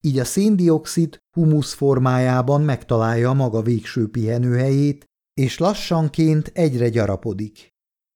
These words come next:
Egy távoli, nagyon távoli jövőben egyszer talán barna vagy kőszén lesz belőle. Ezeknek a fosszilis nyersanyagoknak a mostani lelőhelyei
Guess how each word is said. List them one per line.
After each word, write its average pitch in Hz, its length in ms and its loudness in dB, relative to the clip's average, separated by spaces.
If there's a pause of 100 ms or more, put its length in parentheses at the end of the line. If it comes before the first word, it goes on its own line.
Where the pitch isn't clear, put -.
Egy 131 240 0
távoli, 151 720 0 (100)
nagyon 147 420 2
távoli 117 460 0
jövőben 135 560 0
egyszer 156 460 -2
talán 143 420 0
barna 143 420 2
vagy 143 260 -2
kőszén 120 540 0
lesz 107 220 -4
belőle. 107 680 -6 (580)
Ezeknek 143 500 -2
a 110 60 0
fosszilis 156 680 0
nyersanyagoknak 139 960 0
a 120 40 0
mostani 123 520 0
lelőhelyei 139 800 2